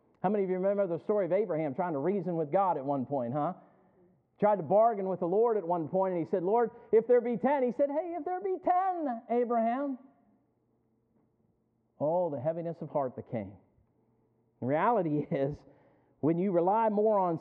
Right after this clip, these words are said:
self than you do on the Lord, and you make decisions based on what you think rather than what righteousness is and the will of God, you're gonna have struggles because you're more interested in what you think or what men think than what God thinks.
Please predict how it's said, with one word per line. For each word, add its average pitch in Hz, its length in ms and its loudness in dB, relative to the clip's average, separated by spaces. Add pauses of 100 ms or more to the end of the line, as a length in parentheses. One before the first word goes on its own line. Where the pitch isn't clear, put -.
self 202 280 2
than 156 120 -2
you 156 80 -2
do 180 240 0
on 180 140 0
the 170 60 0
Lord, 165 420 2 (760)
and 120 120 -2
you 160 100 0
make 208 220 0
decisions 165 720 -2
based 190 340 0
on 156 180 -2
what 151 220 -4
you 185 280 -2
think 185 260 -2
rather 156 240 -2
than 151 140 -4
what 151 200 -4
righteousness 170 600 -4
is 180 240 -4
and 156 80 -6
the 139 60 -4
will 160 180 -4
of 131 140 -6
God, 165 360 -4
you're 135 100 -8
gonna 135 240 -6
have 156 420 -10 (760)
struggles 123 380 -6 (1000)
because 127 260 -8
you're 123 100 -4
more 143 640 -6
interested 165 360 -8
in 139 80 -2
what 147 160 -6
you 139 140 -2 (120)
think 151 340 -2
or 135 60 -2
what 135 200 -4
men 147 320 -2
think 120 260 -2 (420)
than 131 120 0
what 131 160 -4
God 127 240 -2
thinks. 123 220 -2